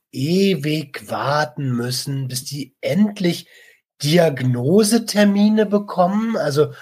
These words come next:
bis eine psychische Erkrankung überhaupt mal diagnostiziert werden kann, werden von Arzt zu Arzt zu Arzt zu Arzt geschickt. Und wenn sie dann endlich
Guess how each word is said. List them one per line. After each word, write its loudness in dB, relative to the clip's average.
bis -2
eine 4
psychische -4
Erkrankung -4
überhaupt 0
mal -2
diagnostiziert -2
werden 0
kann, -4
werden 2
von -2
Arzt -2
zu -2
Arzt -2
zu -2
Arzt -4
zu -2
Arzt -8
geschickt. -6
Und -2
wenn 0
sie -2
dann 2
endlich 0